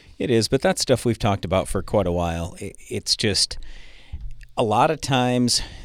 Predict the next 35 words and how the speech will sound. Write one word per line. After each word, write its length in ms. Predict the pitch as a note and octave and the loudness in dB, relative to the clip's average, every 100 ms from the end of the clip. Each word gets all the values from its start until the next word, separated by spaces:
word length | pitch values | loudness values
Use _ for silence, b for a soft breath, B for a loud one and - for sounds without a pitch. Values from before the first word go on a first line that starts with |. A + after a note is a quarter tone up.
| B | B
we 240 | A#2 B2+ C3+ | -4 -2 -2
feel 320 | - A#2+ G#2+ | 2 4 4
there's 220 | A2+ G#2 | 4 2
a 60 | F#2 | -2
disconnect 720 | E2 A#2+ - G#2+ F2+ E2+ - | 0 -2 -2 -2 -2 -4 -2
between 580 | - G2+ A2+ G2 F#2 F#2 B B B B B B - | -2 0 0 -2 -2 -6 B B B B B B -2
the 120 | G#2+ | 0
livestock, 760 | F#2+ G2+ B2+ C#3 - E3 E3+ - - | 2 2 2 2 0 0 -2 -8 -6
well, 160 | G#2 G2+ | -4 -2
let's 220 | G#2+ G#2 | -2 -2
just 220 | - A2 - _ _ _ _ - | -2 -2 -4 _ _ _ _ -8
say 240 | - G#2 | -2 0
it 100 | A#2 | 0
this 180 | A#2 - | -2 -4
way, 260 | E2 G2 - | -6 -10 -6
the 80 | G2 | -6
livestock 680 | E2+ F#2 C#3+ - F#3 F3+ - | -2 0 0 2 2 2 0
people 400 | F#3+ F#3 G3 - | -4 0 0 0
and 100 | B2 | -2
the 60 | G2+ | -2
crop 360 | - B2+ - - | 2 2 4 0
people. 360 | F2+ - - B B B B B | -4 -6 -16 B B B B B
So 460 | - A2+ G2+ F#2+ B B B B B | -2 2 2 0 B B B B B
the 80 | - | 2
crop 260 | F#3+ G#3+ E3+ | 4 6 4
people 220 | D3+ C#3+ | 2 2
are 80 | B2+ | 2
just 180 | C3 - | 0 2
focused 380 | C3 B2 A#2 A2+ | 2 4 0 2
on 120 | G#2 | 2
raising 280 | G#2 F#2+ E2+ | 2 0 -2
bushels. 360 | D2 - - - B B B B B _ | -6 -8 -12 -14 B B B B B _
The 80 | E3 | -2
livestock 640 | F#3 B3 A#3+ - G#2+ - | 4 4 4 2 0 -2
people 420 | A#2+ F#2+ A#2+ C3 | -4 2 2 2